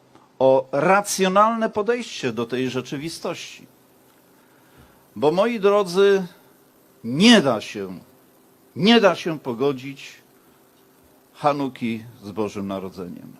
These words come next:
Albo, albo. Nie da się pogodzić Hanuki, zwłaszcza,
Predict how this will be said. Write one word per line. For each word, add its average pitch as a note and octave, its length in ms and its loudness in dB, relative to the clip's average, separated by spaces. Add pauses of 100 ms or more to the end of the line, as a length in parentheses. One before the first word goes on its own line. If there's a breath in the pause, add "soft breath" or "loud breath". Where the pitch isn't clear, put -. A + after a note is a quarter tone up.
Albo, G3 720 4 (460)
albo. G#2 520 -2 (1500 soft breath)
Nie G3 160 4
da A#3+ 140 6
się A#3+ 220 2
pogodzić G#3 520 2
Hanuki, G#3 520 2
zwłaszcza, E3 1040 4